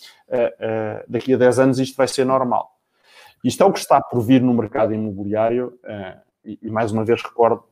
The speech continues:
isto já está a ser praticado. Isto não é uma, uma ideia que nasce, eh, da minha cabeça ou, ou da K W em Portugal. Isto, isto é uma coisa que é praticada pelos melhores consultores em todo o mercado norte-americano e como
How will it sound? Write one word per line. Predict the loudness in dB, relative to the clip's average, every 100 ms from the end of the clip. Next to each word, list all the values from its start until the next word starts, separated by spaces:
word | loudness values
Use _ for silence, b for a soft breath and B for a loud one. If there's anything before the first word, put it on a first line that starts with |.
| _ _ _ -4
isto | -2 0
já | 0
está | 2 2
a |
ser | 2 0
praticado. | 0 -4 -6 -4 -4 -4 -12 -16 -14
Isto | -14 -8
não | -4 -2
é | 0 -2 -6 _ _ _ _ _ _ -6
uma, | -2 0 -2
uma | 0 2 4
ideia | 4 6 6 8 8 6 2
que | -6
nasce, | -2 0 -2 -6 -20 _ _ _ _
eh, | -8 -8 -8
da | -2 0
minha | 2 2
cabeça | 0 2 2 2 -6 -10 -8
ou, | -10 -8 -6
ou | -6
da | -4
K | -2 -2
W | 0 -2 -2 -4 -6
em |
Portugal. | -10 -2 2 2 B B B B _
Isto, | -6 -6 -10
isto | -6 0
é |
uma | 0 0
coisa | 2 2 2
que | 0
é |
praticada | 0 0 -2 -4 -4 2 2 2 -6 -12 _ _ _ _ _ _ _ -4
pelos | -2 -2 -2
melhores | -2 -2 -2
consultores | -6 -6 -6 0 0 2
em | 0
todo | 0 -2 0
o | 0
mercado | -2 0 0 2
norte-americano | 0 0 0 0 2 0 0
e | -4
como | -4 -4